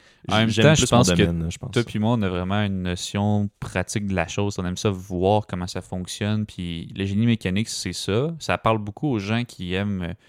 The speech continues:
Speaker 1: pas nécessairement travailler de leurs mains, mais qui aiment ça quand même,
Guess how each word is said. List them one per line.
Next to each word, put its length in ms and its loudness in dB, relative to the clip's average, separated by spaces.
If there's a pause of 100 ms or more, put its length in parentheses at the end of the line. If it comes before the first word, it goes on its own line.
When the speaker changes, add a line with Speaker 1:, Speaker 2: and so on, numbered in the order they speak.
(500)
Speaker 1:
pas 100 2
nécessairement 260 -2
travailler 320 2
de 60 0
leurs 180 2
mains, 240 -4
mais 160 -6
qui 120 -10
aiment 120 -2
ça 180 -2
quand 280 0
même, 340 0